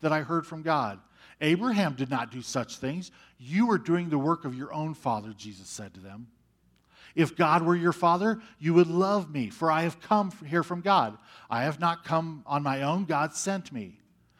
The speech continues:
Why is my language not clear to you? Because you are unable to hear what I say. You belong to your father, the devil." This probably sparked some hatred in them.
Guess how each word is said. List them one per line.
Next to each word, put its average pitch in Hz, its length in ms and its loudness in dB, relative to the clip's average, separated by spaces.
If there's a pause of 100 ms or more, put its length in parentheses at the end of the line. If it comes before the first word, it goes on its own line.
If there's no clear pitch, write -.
(160)
Why 123 240 0
is 139 120 -2
my 165 140 2
language 185 520 2
not 175 220 -2
clear 226 240 -2
to 196 100 -4
you? 110 280 -6
Because 143 360 -4
you 190 120 2
are 185 160 0
unable 185 420 -2
to 170 60 -8
hear 170 180 -8
what 160 140 0
I 151 80 0
say. 143 340 -2 (300)
You 160 360 2
belong 170 440 2
to - 140 -10
your 156 180 0
father, 139 400 -2
the 117 100 -6
devil." 107 560 -4 (600)
This 120 160 -10
probably 117 300 -4
sparked 113 420 -12
some 101 240 -20 (680)
hatred 120 380 -4
in 107 100 -14
them. 98 160 -18